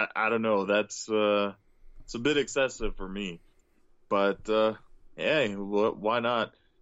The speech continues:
You know, the, the Rams will continue to win games, and forty-niners, eh, good luck win-, winning a few games. I mean,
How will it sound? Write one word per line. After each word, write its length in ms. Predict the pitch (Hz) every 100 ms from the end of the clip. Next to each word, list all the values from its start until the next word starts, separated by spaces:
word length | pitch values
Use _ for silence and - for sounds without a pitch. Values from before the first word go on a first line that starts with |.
| _ -
You 100 | 101
know, 180 | 101
the, 280 | 98 104 98
the 80 | 73
Rams 300 | 104 117 110
will 80 | 110
continue 420 | 101 98 117 117
to 340 | 113 107 104 101
win 280 | 104 110
games, 420 | 104 104 117 113 104
and 240 | 98 92 - - - - - -
forty-niners, 1000 | - 120 110 113 117 117 107 101 - - - - _ - - -
eh, 160 | 92 104 - - _ -
good 160 | 104 110
luck 280 | 110 107 -
win-, 340 | 101 110 107
winning 280 | 107 107 101 -
a 120 | 104
few 280 | - 107 110
games. 360 | 98 92 92 90
I 80 | 92
mean, 280 | 95 92